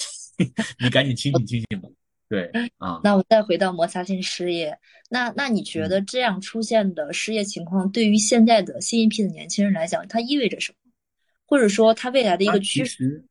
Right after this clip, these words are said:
Speaker 1: 它其实就是小马刚才说的这个事情，这个事情其实并不是今天才存在的，只不过是今天它爆发的格外激烈而已。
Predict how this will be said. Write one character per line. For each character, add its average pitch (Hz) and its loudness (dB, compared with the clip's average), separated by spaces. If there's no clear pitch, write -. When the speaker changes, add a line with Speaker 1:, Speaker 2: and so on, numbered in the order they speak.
Speaker 1:
它 185 2
其 175 0
实 131 0
就 151 0
是 143 0
小 107 -2
马 87 -10
刚 127 -2
才 117 0
说 123 -4
的 117 -2
这 113 -4
个 107 -6
事 - -8
情， 95 -8
这 143 -4
个 135 0
事 127 -4
情 113 -6
其 107 -8
实 113 -8
并 135 -2
不 101 -8
是 120 -6
今 127 -2
天 131 0
才 117 -6
存 87 -12
在 113 -2
的， 87 -8
只 - -14
不 104 -12
过 139 0
是 123 -6
今 143 -6
天 139 -2
它 131 -2
爆 - 8
发 131 2
的 113 0
格 101 -6
外 127 0
激 151 -2
烈 170 0
而 92 -6
已。 - -8